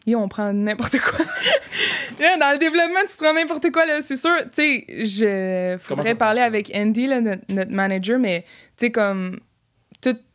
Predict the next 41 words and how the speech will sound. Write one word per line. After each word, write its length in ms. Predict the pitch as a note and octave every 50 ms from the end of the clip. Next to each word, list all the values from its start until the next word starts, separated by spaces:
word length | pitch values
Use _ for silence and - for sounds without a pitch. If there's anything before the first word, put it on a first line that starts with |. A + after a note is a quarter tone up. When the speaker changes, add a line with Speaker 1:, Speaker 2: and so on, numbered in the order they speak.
| _ _ _ -
Speaker 1:
sais, 100 | - A3+
souvent, 360 | A3+ - A3 A3 A3+ A3+ A3
mettons, 320 | A3 G#3+ G3 A3+ A3 A3 A3
nos 120 | A3 G#3
chandails, 500 | G3 - G#3+ G3+ G3+ G#3 G#3+ G#3 G#3 G3+ G#3
il 260 | G3+ G3 G3 F#3+ F#3
y 60 | F#3
a 40 | F#3 F3+
l'écriture 580 | F#3 F3 - - - - - A3+ G#3+ G#3+ G#3
des 120 | G3+ G3+ G3
commandites 600 | - G3 F#3+ F3+ F3+ F#3+ F3 F#3+ G#3+ G#3+ G#3 G#3
et 80 | G3 F3+
tout, 280 | - - G#3+ G#3+ G#3
puis, 420 | G3+ G3 F#3+ F#3 F3+ F3+ F3+ - - _ _ _ _ _ _
comme, 420 | - F#3 F3 E3+ E3 D#3+ E3 F#3 A3+ A#3+ _ _ _ _ _ _ _ _ _ _ _ -
on, 440 | - E3+ E3+ E3+ E3 E3 E3 E3 - - - _ _ _ _ _ _ _ _ _ _ _ _ _ _ _ _ _ _ _ _ _ _ -
c'est 180 | - - F#3
du 120 | E3+ E3+ E3+
développement, 500 | E3+ F#3+ F3+ F3+ F3+ F3+ F#3 F3+ F3+ F3
là. 100 | F3 E3+ E3+ - _ _ _
Tu 120 | - G3
sais, 80 | G3 F#3+
c'est 160 | F#3 - G#3
Speaker 2:
Ouais. 60 | - F#3+
Speaker 1:
comme 320 | F#3 F3+ F3+ F3 F3 E3+ - - - - - _ _ _ _ _ _ _ -
Speaker 2:
On 60 | -
le 60 | G#3+
fait 40 | G#3+
Speaker 1:
n'importe 200 | F#3 G3 A3+ A#3
Speaker 2:
par 100 | A#3+ A3
Speaker 1:
quelle 160 | - B3 A#3+ A#3+
Speaker 2:
pure 80 | -
Speaker 1:
façon. 280 | - A3 G#3+ G#3+ - B3+
Speaker 2:
passion, 140 | - - G#3
Speaker 1:
Ben, 220 | A#3 A#3 A3+ A3+
Speaker 2:
là. 60 | A3+
Speaker 1:
c'est 160 | G#3+ - A#3+
ça, 280 | G#3 - C4+ C4+ C4 B3+
honnêtement, 380 | A#3 A3 G#3+ G#3+ A3+ A#3 A#3+ A#3
c'est 180 | A#3 - G#3+
comme, 480 | G3 A3+ G#3+ G#3+ G#3 G#3 G#3 G#3+ G#3+